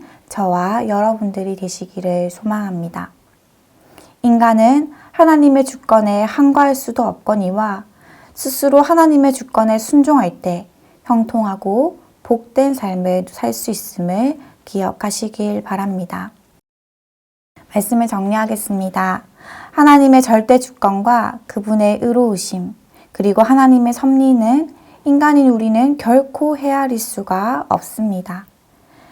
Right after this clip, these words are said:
작고 작은 우리는 하나님이 말씀하실 때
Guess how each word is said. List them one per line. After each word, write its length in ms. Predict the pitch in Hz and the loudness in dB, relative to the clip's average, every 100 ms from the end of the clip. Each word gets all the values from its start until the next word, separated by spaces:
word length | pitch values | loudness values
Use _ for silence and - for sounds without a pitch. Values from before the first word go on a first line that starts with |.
| _ | _
작고 680 | - 196 - - 208 202 202 | -4 -4 -4 -2 0 2 0
작은 420 | - 190 196 226 | -4 -4 0 0
우리는 600 | 185 180 190 262 254 202 - _ _ _ | 0 -4 0 2 2 -2 -10 _ _ _
하나님이 480 | - 330 302 269 247 | 0 4 4 4 2
말씀하실 840 | 202 175 175 226 208 185 185 185 | 2 -4 -4 -6 -6 -8 -12 -10
때 320 | 247 233 220 | -6 -6 -8